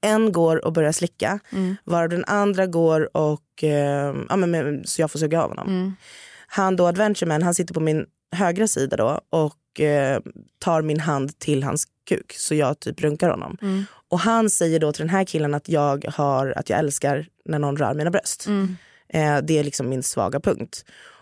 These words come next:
Speaker 1: Och då säger han att, ja, men han, han liksom leder honom till, "Gör det här.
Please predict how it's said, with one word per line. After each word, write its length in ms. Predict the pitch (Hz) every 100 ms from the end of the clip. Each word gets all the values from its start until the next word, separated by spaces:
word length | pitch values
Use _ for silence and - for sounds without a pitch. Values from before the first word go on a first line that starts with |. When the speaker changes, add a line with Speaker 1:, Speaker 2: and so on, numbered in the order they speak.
| _
Speaker 1:
Och 120 | 180 170 165 _ _ _
då 140 | 185 190
säger 440 | - 233 220 165
han 340 | 160 147 135
att, 220 | 135 - -
ja, 80 | 175
men 220 | 170 160
han, 220 | 185 170
han 120 | 202
liksom 260 | 180 - 175
leder 280 | 220 185 156
honom 240 | 143 139
till, 200 | 156 156
"Gör 140 | 170 151
det 80 |
här. 280 | 156 - -